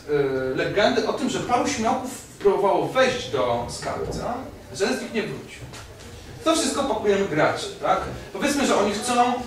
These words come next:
znaleźć te skarby po to, żeby, nie wiem, powiedzmy, że to był zły sułtan, tak? On zniszczył, y, ich kraj.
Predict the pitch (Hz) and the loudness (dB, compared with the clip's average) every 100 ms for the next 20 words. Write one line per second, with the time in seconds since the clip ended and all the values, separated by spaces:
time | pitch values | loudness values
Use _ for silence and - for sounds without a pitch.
0 | - - 202 220 220 214 - - - 196 | -8 0 6 8 8 4 -4 -10 -4 -2
1 | - - 196 151 - 147 214 - - - | 0 2 4 4 2 4 4 4 0 -2
2 | 214 202 196 175 170 170 151 139 127 214 | 0 2 2 0 0 2 2 2 0 0
3 | 226 202 202 196 170 156 202 - 147 - | 2 2 2 0 0 4 6 6 2 -2
4 | - 113 151 160 - - - - 185 190 | -6 -6 0 0 0 -8 -14 2 6 6
5 | 190 190 196 - 175 165 139 156 143 - | 6 2 0 0 0 2 2 2 2 0
6 | - 190 151 - | -2 2 4 4